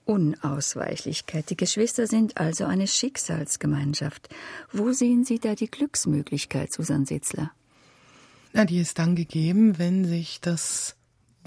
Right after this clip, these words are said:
Speaker 2: Wunder, muss man sagen, vollzieht, dass die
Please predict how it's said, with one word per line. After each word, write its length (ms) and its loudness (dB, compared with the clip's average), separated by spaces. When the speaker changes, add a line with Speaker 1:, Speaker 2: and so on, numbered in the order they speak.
Speaker 2:
Wunder, 380 8
muss 220 8
man 160 4
sagen, 320 0
vollzieht, 840 -2
dass 220 -4
die 260 -2